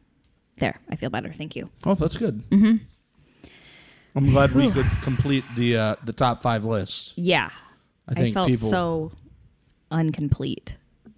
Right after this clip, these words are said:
Speaker 1: until today.
Speaker 2: Incomplete? Incomplete.
Speaker 1: Incomplete.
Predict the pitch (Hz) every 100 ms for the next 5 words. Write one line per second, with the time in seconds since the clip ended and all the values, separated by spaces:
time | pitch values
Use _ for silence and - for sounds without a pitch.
0 | _ 160 147 139 - - - 190 - _
1 | _ _ _ _ _ - - _ - 139
2 | 202 220 214 214 233 226 _ _ _ 156
3 | 143 247 226 214 180 185 131 - - -